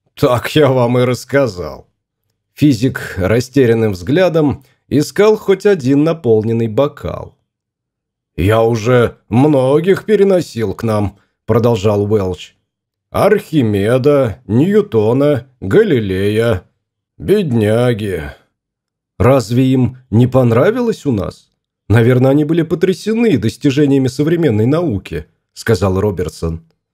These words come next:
«Конечно, они были потрясены, особенно Архимед. Сначала я думал, что он с ума сойдет от радости,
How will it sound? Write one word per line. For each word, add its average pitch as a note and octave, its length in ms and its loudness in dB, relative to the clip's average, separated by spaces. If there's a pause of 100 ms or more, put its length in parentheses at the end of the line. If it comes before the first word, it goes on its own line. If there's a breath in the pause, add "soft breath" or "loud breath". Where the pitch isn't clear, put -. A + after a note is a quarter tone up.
(380)
«Конечно, G3+ 840 2
они A3 160 2
были F#3 260 2
потрясены, D3+ 840 -2 (340)
особенно G3+ 580 2
Архимед. C3+ 680 -6 (520)
Сначала C#3+ 540 0
я D#3 160 2
думал, D#3+ 380 0 (160)
что - 240 0
он G3+ 120 2
с - 120 -14
ума G3+ 280 2
сойдет B2 420 -2
от C3 160 0
радости, C#3+ 640 -2